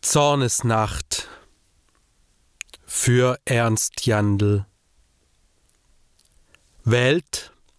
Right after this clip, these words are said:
aufstehen, zum Blatt laufen, Satz schreiben, wieder hinlegen.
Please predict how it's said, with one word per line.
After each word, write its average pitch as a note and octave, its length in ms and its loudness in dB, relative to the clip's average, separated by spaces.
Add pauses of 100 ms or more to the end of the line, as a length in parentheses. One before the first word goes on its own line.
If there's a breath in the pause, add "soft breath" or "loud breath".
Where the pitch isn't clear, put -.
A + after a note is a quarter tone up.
(640 loud breath)
aufstehen, F3+ 880 0 (580)
zum D3+ 280 0
Blatt D3+ 380 0
laufen, E3+ 680 0 (520)
Satz C#3 580 0
schreiben, E3 760 0 (520)
wieder D#3+ 280 2
hinlegen. C#3 880 0